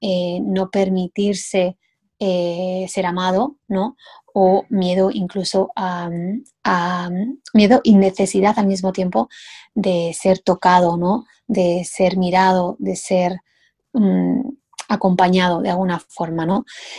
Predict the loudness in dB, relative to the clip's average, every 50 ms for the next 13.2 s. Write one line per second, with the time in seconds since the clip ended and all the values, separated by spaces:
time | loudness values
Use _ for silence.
0 | -4 0 0 2 4 2 2 2 2 2 2 2 -2 -10 _ _ 0 2 2 2
1 | 0 0 0 0 2 4 4 6 6 6 4 4 -2 _ _ _ 0 4 6 6
2 | 6 6 4 4 4 4 2 0 -2 0 -2 -4 -4 _ -6 -4 -2 -2 -2 -2
3 | -4 -6 -4 -2 -4 -4 -4 -4 -6 -4 -4 -4 -2 0 0 -2 -2 -2 _ -20
4 | -20 -20 -16 -2 2 2 2 2 2 2 2 2 4 4 4 4 4 2 -2 -2
5 | 0 0 -2 -2 -2 -2 -2 -2 -2 -2 -2 -2 0 2 2 4 2 2 0 -2
6 | -4 -6 -6 -6 -6 -6 -8 _ -2 -2 0 0 0 0 -2 -2 -4 -2 0 0
7 | 0 0 0 -2 -4 -4 -4 -6 -8 -8 -6 -8 -6 -2 -2 -2 -2 -4 _ -18
8 | -20 -20 -20 -20 _ -2 0 0 2 2 0 2 4 4 6 6 6 6 4 2
9 | 2 0 0 0 2 2 2 0 2 0 0 0 0 0 -4 -4 0 0 0 0
10 | 0 -2 -6 -4 -6 -4 -2 0 0 0 0 0 0 2 2 0 -2 -2 -4 -6
11 | -8 -8 -6 -6 -6 -8 -8 -6 -4 -4 -4 -2 -4 -6 -2 2 4 4 4 4
12 | 2 0 0 -2 -4 -4 -2 -4 -4 -4 -2 -4 -4 -4 -6 -4 -4 0 0 0
13 | 0 -2 -4